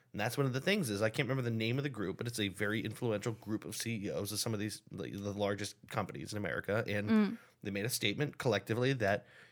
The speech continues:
Speaker 1: it may be time to start <laughs> again considering that there are more stakeholders than just shareholders.
Speaker 2: Mm-hmm.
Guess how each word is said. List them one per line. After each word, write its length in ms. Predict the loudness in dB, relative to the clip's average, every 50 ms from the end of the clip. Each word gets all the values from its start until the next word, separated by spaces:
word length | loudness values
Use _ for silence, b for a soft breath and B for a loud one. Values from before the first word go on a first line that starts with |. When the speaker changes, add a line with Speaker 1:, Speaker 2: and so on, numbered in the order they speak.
| b b
Speaker 1:
it 100 | -4 -2
may 120 | -2 -2
be 80 | -4 -4
time 340 | -4 -2 -2 0 0 0 -2
to 300 | -2 -2 0 0 0 0
start 400 | 0 0 2 2 2 2 2 2 2
<laughs> 40 | 2
again 480 | 2 0 -2 0 2 2 4 4 2 2
considering 680 | 2 2 2 2 2 2 4 4 4 4 4 2 0
that 220 | 2 2 2 2 0 -2 -2
there 260 | 2 4 4 4 6
are 180 | 6 6 6 6
more 320 | 4 4 4 6 4 4
stakeholders 840 | 4 4 4 4 4 4 4 4 6 8 8 8 8 8 6 6 6
than 200 | 4 4 4 4
just 220 | 2 0 0 0
shareholders. 960 | 0 4 6 8 8 8 6 4 2 0 -2 -4 -6 -6 -6 -6 -6 -8 -8 _ _ _ _ _ _ _ 8
Speaker 2:
Mm-hmm. 300 | 10 10 10 10 8 4